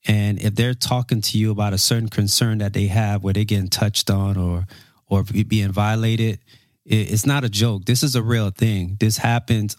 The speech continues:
a lot, uh, more than we think. It happens in our community. It's happening in schools. So if you're, and, and just pay attention to your children, 'cause we know our children, and we know when something is wrong.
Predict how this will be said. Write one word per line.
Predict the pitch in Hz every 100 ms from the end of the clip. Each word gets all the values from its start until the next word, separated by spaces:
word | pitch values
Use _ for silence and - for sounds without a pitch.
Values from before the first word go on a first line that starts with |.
| -
a | 101
lot, | 95 107 110 101 - - - _
uh, | 104 98 95
more | 101 127 139
than | 127
we | 117
think. | 110 127 117 92 -
It | 107
happens | 101 117 - 107
in | 104
our | 101
community. | - 107 104 131 139 143 143 - - - -
It's | 98
happening | - 113 - 107 98
in | 95
schools. | - - 127 127 135 131 - - - -
So | - - 101
if | 92 101
you're, | 107 135
and, | 123 123 120
and | 139
just | 151 156
pay | 180
attention | 151 156 139 131
to | 139
your | 131
children, | - 160 127
'cause | 107
we | 127 190
know | 175 175
our | 139
children, | 113 160 139 107
and | 101 104
we | 202
know | 185
when | 170 117
something | 147 123 107
is | 98
wrong. | 127 104 78 98